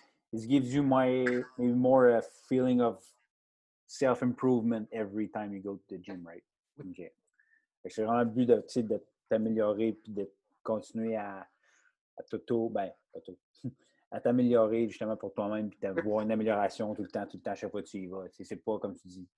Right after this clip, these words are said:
Speaker 1: Tu vas pas juste au gym pour pouvoir manger des tacos après.
Speaker 2: Yep.
Speaker 1: <laughs> Now, I will give you, like, some fast questions about Mexican tru-, culture, and, uh,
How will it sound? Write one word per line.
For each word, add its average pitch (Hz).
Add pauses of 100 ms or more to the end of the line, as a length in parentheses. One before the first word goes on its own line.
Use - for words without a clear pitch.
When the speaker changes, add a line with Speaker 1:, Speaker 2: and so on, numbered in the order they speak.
(140)
Speaker 1:
Tu -
vas 113
pas 131
juste 127
au 127
gym 127
pour 110
pouvoir 113
manger 107
des 107
tacos 101
après. 90 (360)
Speaker 2:
Yep. 143 (400)
Speaker 1:
<laughs> - (420)
Now, 123
I 117
will 131
give 139
you, 170
like, 131 (540)
some 123
fast 143
questions 165
about 123
Mexican 135
tru-, - (220)
culture, 170 (340)
and, 127
uh, 120